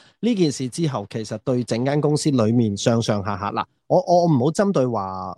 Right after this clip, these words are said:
團體先啦，即係一定對，呃，即係幾個團體，最，最，最，最起碼對兩個大嘅團都已經係最大嘅傷害啦。噉我，我想講嘅一樣嘢就係，你間公司一路唔出嚟交代，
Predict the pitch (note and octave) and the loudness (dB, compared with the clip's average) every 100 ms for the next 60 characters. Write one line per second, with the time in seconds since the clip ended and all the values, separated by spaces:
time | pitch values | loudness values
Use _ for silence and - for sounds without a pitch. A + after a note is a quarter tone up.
0 | _ - A2 G2+ G#2 A#2 C#3 C3 A#2+ A#2+ | _ -6 -6 -6 -6 -2 0 0 -2 -2
1 | E3+ D3+ E3+ B2 A2 G#2+ A2+ A2+ A2+ A#2 | -2 0 0 0 -2 0 0 0 -2 -4
2 | G#2+ G2 G2+ A2 - C#3+ - A2 C#3 - | -6 -8 -8 -6 0 0 0 0 2 0
3 | G2+ G2 G#2 C#3+ C3+ C3+ B2+ - - - | -4 -6 0 2 4 2 -2 -10 -14 -4
4 | D#3 D3+ - - E3 C3 D3 F#3 C3+ C3+ | 2 2 0 0 2 4 4 4 4 2
5 | C3 B2 A2 B2+ A2+ G#2 A2+ A#2 A#2 F#2+ | 2 0 -2 -4 -4 -6 -10 -12 -10 -12
6 | _ _ _ - E3+ D#3+ C#3+ B2 G#2+ G#2+ | _ _ _ 0 4 4 2 0 -2 -4
7 | A#2+ B2 A#2 G2+ G#2+ G#2+ - - - _ | -4 -4 -2 -4 -6 -10 -16 -20 -20 _
8 | A3+ C4+ - D#3 F3+ E3 G3 D#3 D3+ E3 | 0 0 2 2 2 0 0 0 0 2
9 | D3+ A#2+ A2+ A2+ A2 A2 B2 C#3 G3 G3+ | 2 0 -2 -6 -6 -4 -4 0 0 2
10 | G3 G3 F3+ A#2+ A#2 - _ D3 A#2+ G#2+ | 2 2 2 2 -2 -8 _ 2 2 4
11 | - F3 A2 G2 C3 C3+ G#2 | 0 0 -4 -4 -2 0 -2